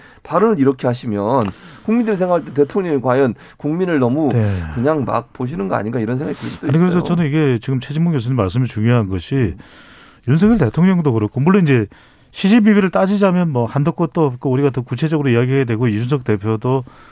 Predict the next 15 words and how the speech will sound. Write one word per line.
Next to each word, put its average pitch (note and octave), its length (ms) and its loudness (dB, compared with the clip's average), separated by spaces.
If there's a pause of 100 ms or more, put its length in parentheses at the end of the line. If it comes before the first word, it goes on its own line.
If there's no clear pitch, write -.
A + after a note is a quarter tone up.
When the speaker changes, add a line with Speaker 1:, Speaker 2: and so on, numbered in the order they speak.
(340)
Speaker 2:
또 D#3 260 4
이준석 D#3+ 320 2
대표 D3+ 720 2
말에 G#2 280 2
수긍이 B3 340 4
가는 E3 240 4
부분도 D#3+ 400 2
있고 B2+ 320 -4
또 B2+ 100 -2
이준석 C3+ 360 0
대표를 C3 360 0
비판하는 C#3 720 0 (340)
의견도 C#3+ 360 2
있는데 A2 300 0
저는 D#3+ 300 0